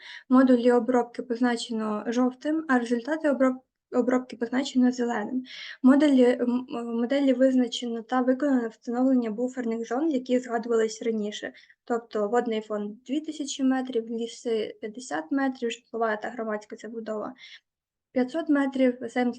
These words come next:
землі сільськогосподарського призначення, залізниці та дороги двісті метрів. Для побудови цих зон застосовується модуль, модуль буфер із встановленням параметру його ширини. Для наочності в моделі, е, вказано, е, це в дужках.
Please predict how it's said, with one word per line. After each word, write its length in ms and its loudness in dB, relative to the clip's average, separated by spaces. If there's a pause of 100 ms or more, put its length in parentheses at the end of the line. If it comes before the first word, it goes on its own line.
землі 300 -2
сільськогосподарського 1080 -6
призначення, 600 -4
залізниці 500 -4
та 220 -8
дороги 580 -2
двісті 520 -10
метрів. 360 -14 (680)
Для 120 6
побудови 500 2
цих 260 0
зон 200 -2
застосовується 680 -2
модуль, 420 0 (120)
модуль 300 -2
буфер 520 -4 (360)
із 100 -8
встановленням 540 4
параметру 540 -2
його 200 -2
ширини. 680 -2
Для 120 0
наочності 580 -2
в 40 -2
моделі, 400 0
е, 300 -4
вказано, 600 -2 (220)
е, 280 -4
це 120 -6
в 80 -6
дужках. 460 -10